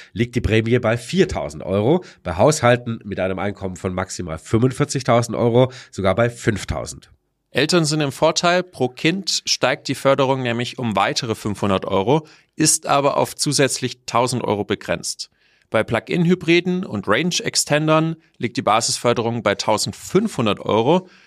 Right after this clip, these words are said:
Speaker 2: Insgesamt stellt der Bund drei Milliarden Euro für die Kaufprämie zur Verfügung und möchte damit bis zweitausendneunundzwanzig den Kauf von etwa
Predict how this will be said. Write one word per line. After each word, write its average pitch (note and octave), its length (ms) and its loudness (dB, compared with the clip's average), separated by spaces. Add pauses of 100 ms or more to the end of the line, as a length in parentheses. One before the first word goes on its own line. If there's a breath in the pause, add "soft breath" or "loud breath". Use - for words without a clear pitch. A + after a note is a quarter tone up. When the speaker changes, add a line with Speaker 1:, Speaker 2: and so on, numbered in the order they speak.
(200 soft breath)
Speaker 2:
Insgesamt E3 720 0
stellt C#3+ 360 0
der B2 80 2
Bund C#3 500 -2
drei G#2+ 260 0
Milliarden A#2+ 360 2
Euro A2+ 260 4
für A2 160 -2
die G2+ 100 -2
Kaufprämie A#2 680 0
zur - 160 -10
Verfügung F#3 600 0 (240 loud breath)
und G2 160 -4
möchte A#2 300 0
damit A#2+ 480 -2
bis - 180 -2
zweitausendneunundzwanzig G#2+ 1200 0
den G2+ 160 -6
Kauf G2+ 240 0
von - 160 -6
etwa - 440 -2